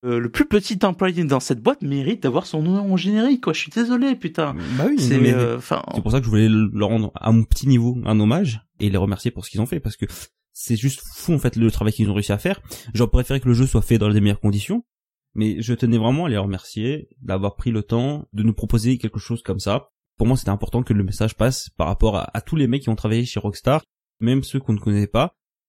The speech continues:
Speaker 2: parce que le travail, il est juste incroyable, c'est tout.
Speaker 1: Bon,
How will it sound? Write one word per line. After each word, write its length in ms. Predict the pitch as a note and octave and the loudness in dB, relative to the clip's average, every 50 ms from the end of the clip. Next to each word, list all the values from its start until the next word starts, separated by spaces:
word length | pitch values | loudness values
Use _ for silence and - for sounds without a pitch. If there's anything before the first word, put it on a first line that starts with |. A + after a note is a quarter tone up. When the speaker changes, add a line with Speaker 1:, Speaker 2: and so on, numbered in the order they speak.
| _ _ _ _ | _ _ _ _
Speaker 2:
parce 100 | - - | 0 2
que 80 | - C3+ | 4 4
le 80 | C3 | 4
travail, 400 | A#2+ - - C3 D#3+ F3 D3 A#2 A2+ - | 4 4 4 4 4 6 4 2 2 2
il 140 | - B2 A#2+ | 2 4 4
est 40 | A#2 | 4
juste 180 | A#2 C3+ - | 2 0 -4
incroyable, 320 | C3 A2+ - G2+ G2+ F2+ - - _ _ _ _ | -4 -4 -2 -2 -4 -4 -6 -8 _ _ _ _
c'est 160 | - - G2+ | -10 -10 -8
tout. 140 | - G2+ - _ _ _ _ _ _ _ _ _ _ _ _ _ _ _ _ _ _ | -8 -8 -10 _ _ _ _ _ _ _ _ _ _ _ _ _ _ _ _ _ _
Speaker 1:
Bon, 300 | D3 F#3+ C#4+ D4+ C#4 - | 2 4 4 4 0 -4